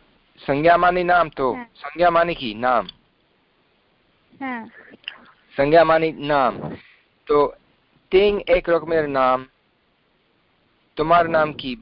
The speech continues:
Speaker 1: গৌরী। তো গৌরী এক নাম। হুম,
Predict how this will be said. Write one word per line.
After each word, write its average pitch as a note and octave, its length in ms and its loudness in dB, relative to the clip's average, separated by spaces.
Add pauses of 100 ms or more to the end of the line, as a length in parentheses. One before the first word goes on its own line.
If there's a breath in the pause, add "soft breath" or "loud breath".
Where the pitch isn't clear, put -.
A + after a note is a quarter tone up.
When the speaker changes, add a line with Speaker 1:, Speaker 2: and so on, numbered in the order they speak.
(140)
Speaker 1:
গৌরী। C3+ 420 -2 (520)
তো C3 120 -8
গৌরী D#3+ 360 2
এক D#3 180 -2
নাম। C#3 520 -2 (1160)
হুম, C#3+ 240 -10